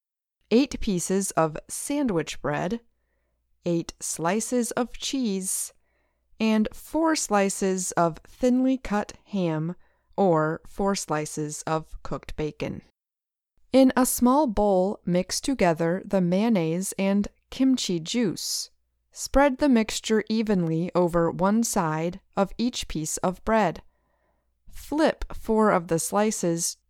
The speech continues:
to be mayonnaise side down. Then top each piece with one slice of cheese, one slice of ham or bacon, and one quarter of the kimchi. Top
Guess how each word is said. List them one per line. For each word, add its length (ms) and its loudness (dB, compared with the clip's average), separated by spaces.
to 120 2
be 280 2
mayonnaise 640 2
side 440 0
down. 520 0
Then 640 2
top 380 0
each 300 -4
piece 400 -4
with 260 0
one 340 0
slice 400 -2
of 160 -2
cheese, 640 -4
one 240 4
slice 460 0
of 160 -2
ham 380 0
or 160 -2
bacon, 600 -2
and 320 4
one 320 0
quarter 560 0
of 260 2
the 100 0
kimchi. 640 -4
Top 300 0